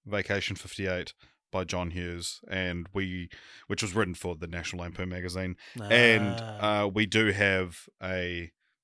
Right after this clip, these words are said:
Speaker 1: s-, our unpaid intern has read that story and compared to the films, and so we'll come to that in a bit.
Speaker 2: Uh, Vacation fifty-eight,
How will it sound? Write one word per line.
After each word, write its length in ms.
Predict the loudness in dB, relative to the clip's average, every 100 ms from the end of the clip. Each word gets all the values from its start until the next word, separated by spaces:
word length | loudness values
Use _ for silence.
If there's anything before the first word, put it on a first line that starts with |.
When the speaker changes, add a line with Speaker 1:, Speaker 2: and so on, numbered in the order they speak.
| _ _ -10
Speaker 1:
s-, 140 | -8 -6
our 160 | -4 -2
unpaid 320 | -2 -4 -4
intern 380 | -8 -10 -10 -8
has 400 | -8 -6 -8 -10 _ -14
read 220 | 0 2 4
that 240 | 4 2
story 540 | 0 0 0 0 -2 -6 _ _ _
and 480 | -8 -6 -6 -8 -12 -10
compared 580 | -10 -6 -6 -4 -8 -12 -20 _ _ _
to 40 | -14
the 80 |
films, 400 | -10 -8 -6 -8
and 120 | -10 -10
so 100 | -12
we'll 120 | -12
come 180 | -12 -12
to 80 | -12
that 180 | -14
in 80 | -14
a 20 |
bit. 140 | -14 -16 -18 _ _ -12
Speaker 2:
Uh, 100 | -4
Vacation 680 | 4 4 6 4 4 2 0
fifty-eight, 840 | 0 0 0 0 2 2 2 -4